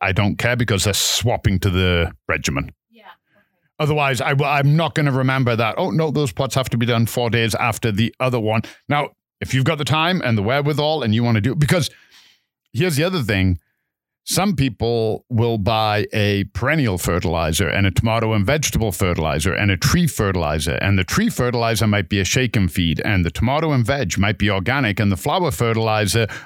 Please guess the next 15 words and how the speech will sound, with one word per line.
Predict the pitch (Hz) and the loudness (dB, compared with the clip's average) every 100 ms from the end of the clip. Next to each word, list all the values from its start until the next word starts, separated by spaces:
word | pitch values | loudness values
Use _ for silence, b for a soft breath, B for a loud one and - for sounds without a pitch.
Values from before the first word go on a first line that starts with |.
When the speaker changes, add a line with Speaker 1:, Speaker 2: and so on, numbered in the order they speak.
| B | B
Speaker 1:
might | 95 104 147 120 | 0 2 0 -2
be, | - 117 110 107 | 0 0 2 0
um, | - 104 101 98 101 101 98 101 101 101 101 101 - | 0 0 0 0 0 0 0 2 2 2 2 0 0
might | 120 120 | 0 0
be | 120 113 | 0 0
a | 101 104 | 2 0
water | 98 113 101 | 0 0 0
soluble | 135 120 98 101 95 | 0 0 0 0 -2
that | 95 107 | 0 0
isn't | 151 127 | 0 0
organic. | 107 95 90 87 - | 0 0 -2 -2 -2
So | 113 | 0
it | 104 | 0
might | 113 87 | 0 2
be, | 101 95 | 2 0